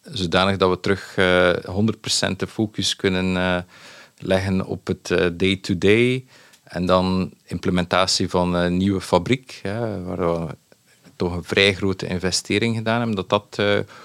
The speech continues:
goed loopt. Eh, dat we verder stappen mogen zetten in, eh, ja, het uniformiseren van onze processen nog. Dat is het belangrijkste.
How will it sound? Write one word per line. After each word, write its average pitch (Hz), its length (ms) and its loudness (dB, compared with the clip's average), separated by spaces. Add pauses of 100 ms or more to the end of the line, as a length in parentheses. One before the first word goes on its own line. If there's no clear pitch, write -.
(300)
goed 143 360 2
loopt. - 600 4 (460)
Eh, 87 380 0
dat 90 120 2
we 92 80 4
verder 104 320 2
stappen - 380 0
mogen 104 280 2
zetten 98 680 0
in, 92 360 -2
eh, 90 260 2 (580)
ja, 87 380 0
het - 280 -10
uniformiseren 104 920 4
van 98 200 2
onze 95 460 2
processen 120 600 0
nog. 139 380 -6
Dat - 480 -20
is - 60 -18
het 85 100 -12
belangrijkste. 107 640 -2